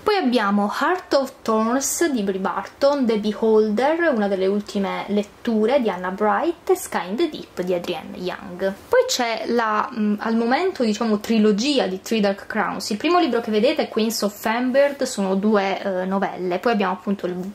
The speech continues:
libro principale, Three Dark Crowns, One Dark Throne e Two Dark Reigns. L'ultimo libro, Five Dark Fates, uscirà a settembre, io non vedo l'ora. Poi The Queen's Rising, che trovate anche in italiano, in realtà anche Three Dark Crowns lo trovate in italiano, i primi due volumi per la Newton Compton.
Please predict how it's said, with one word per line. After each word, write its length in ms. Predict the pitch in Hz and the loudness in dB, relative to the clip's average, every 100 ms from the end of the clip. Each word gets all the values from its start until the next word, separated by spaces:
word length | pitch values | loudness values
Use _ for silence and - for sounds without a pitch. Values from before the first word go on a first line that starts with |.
| - | -8
libro 280 | 196 196 190 | -4 -2 -2
principale, 640 | 190 185 214 277 190 170 | -4 -6 -2 -2 -2 -6
Three 180 | - 180 | -8 -6
Dark 200 | - - | -8 -10
Crowns, 680 | - 214 175 240 302 359 - - - - | -4 -2 -2 -4 -2 -4 -4 -10 -18 -2
One 260 | 254 311 254 | 0 2 2
Dark 280 | 233 - | 0 -2
Throne 440 | - 349 339 349 349 | 0 4 4 4 2
e 80 | 320 | -2
Two 180 | - 240 | -4 0
Dark 500 | 214 202 196 - 208 247 | 2 2 0 -4 -6 0
Reigns. 720 | 208 185 175 190 - 226 196 | 0 0 -4 -4 -2 -2 2
L'ultimo 420 | 233 370 370 247 | 6 6 6 2
libro, 280 | 262 269 208 | 4 2 0
Five 380 | 190 - 254 226 | 0 -2 0 0
Dark 300 | 196 208 208 | 0 0 -2
Fates, 580 | - - 247 214 220 - | -8 -2 0 0 -2 -4
uscirà 560 | 226 208 226 208 185 175 | -4 -2 0 0 0 0
a 100 | 202 | -4
settembre, 580 | - 311 - 185 190 185 | -2 -2 -2 -4 -2 -2
io 80 | |
non 140 | 170 170 | -4 -6
vedo 180 | 175 185 | -4 -4
l'ora. 400 | - 180 208 - - | -4 -4 -6 -12 0
Poi 220 | 190 196 | 2 2
The 120 | 196 | 0
Queen's 380 | 202 320 392 - | 0 2 2 4
Rising, 640 | 240 208 208 208 294 320 294 | 4 4 2 0 0 0 0
che 80 | - | 0
trovate 320 | 208 202 208 | 0 0 0
anche 220 | 208 208 | -2 0
in 80 | 208 | -2
italiano, 480 | 208 214 202 180 180 | 0 0 0 0 -2
in 60 | |
realtà 260 | 202 - 330 | -2 0 0
anche 280 | 294 285 247 | 0 -2 -2
Three 160 | 277 | 0
Dark 260 | 254 254 - | 0 0 -2
Crowns 420 | 226 190 185 - | -2 -2 -2 -4
lo 100 | 208 | -6
trovate 360 | 208 202 202 104 | -2 -2 0 -2
in 40 | |
italiano, 440 | 196 208 202 170 | 0 -2 -2 -4
i 40 | 180 | -6
primi 280 | 202 220 214 | 0 2 4
due 80 | |
volumi 340 | 196 196 214 190 | 4 4 4 2
per 140 | 180 | -2
la 80 | 180 | -4
Newton 340 | 180 185 175 | -6 -6 -6
Compton. 500 | 196 185 196 196 185 | -6 -8 -8 -8 -10